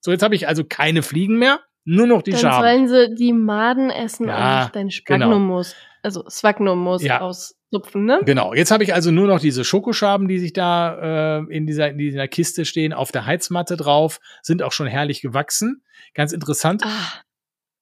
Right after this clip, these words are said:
Speaker 2: Ja.
Speaker 1: Gan-, äh, die muss ich dann immer so mit Gemüse füttern oder Fischfutter oder Hundetrockenfutter hab ich schon so gekauft, kann man die alle so füttern und fressen dann immer abends, knuspern die da irgendwie so vor sich hin, so Eierkartons sind da mit drin, da sind die so drin, ne?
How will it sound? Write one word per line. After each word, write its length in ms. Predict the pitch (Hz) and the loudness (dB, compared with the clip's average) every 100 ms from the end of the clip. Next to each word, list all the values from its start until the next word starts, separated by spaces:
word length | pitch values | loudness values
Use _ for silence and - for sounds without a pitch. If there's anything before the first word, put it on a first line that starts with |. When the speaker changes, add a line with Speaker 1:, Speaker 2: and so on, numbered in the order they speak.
| _ - | _ -6
Speaker 2:
Ja. 360 | 233 233 247 - 254 | -2 0 -2 -6 -4
Speaker 1:
Gan-, 240 | 175 180 - | -2 -2 -4
äh, 160 | 175 147 | -8 -4
die 140 | 156 | 0
muss 180 | 175 196 | 0 0
ich 80 | 180 | -2
dann 140 | 175 | -2
immer 160 | 165 151 | -2 0
so 80 | |
mit 180 | 151 135 | -2 -2
Gemüse 460 | 131 131 180 180 190 | 0 4 4 4 0
füttern 560 | - 180 185 170 170 | 0 2 2 2 0
oder 280 | - 127 117 | -4 -4 -4
Fischfutter 720 | - 196 - - 165 165 143 131 | -2 -2 -2 -2 -2 2 0 0
oder 260 | 131 113 | -2 0
Hundetrockenfutter 920 | 190 220 180 - 190 175 - 170 165 | 2 2 2 2 0 0 -4 -2 0
hab 140 | 147 151 | 0 -2
ich 80 | |
schon 220 | - 147 143 | -4 -6 -4
so 120 | 139 | -4
gekauft, 480 | 131 - 135 135 - | -4 -2 -2 -4 -6
kann 140 | 143 | -4
man 100 | 139 | -4
die 100 | 135 | -4
alle 180 | 120 117 | -6 -6
so 120 | 120 | -10
füttern 360 | - 180 180 139 | -8 -8 -6 -6
und 140 | 127 - - - | -8 -14 -20 -4
fressen 280 | - 214 202 | 0 0 0
dann 120 | 175 | 0
immer 240 | 143 139 | -2 -2
abends, 400 | 170 185 196 180 | 0 0 -2 -6
knuspern 420 | - 185 185 180 160 | -4 -4 -2 -2 0
die 80 | |
da 160 | 151 143 | 0 0
irgendwie 260 | 147 151 139 | 0 -2 -2
so 100 | 135 | -4
vor 220 | - 127 | -4 -6
sich 140 | 120 170 | -2 0
hin, 240 | 214 208 | 0 0
so 220 | 135 131 | -4 -4
Eierkartons 640 | 180 196 175 170 175 175 156 | -2 -2 -2 -6 -4 -4 -4
sind 160 | 170 | -4
da 40 | 160 | -4
mit 220 | 151 151 | -4 -4
drin, 160 | 156 147 | -6 -4
da 100 | 135 | -4
sind 200 | 143 139 | -6 -6
die 60 | |
so 120 | 120 | -8
drin, 320 | 117 143 214 202 | -4 -2 -2 -4
ne? 220 | 135 196 | -6 -6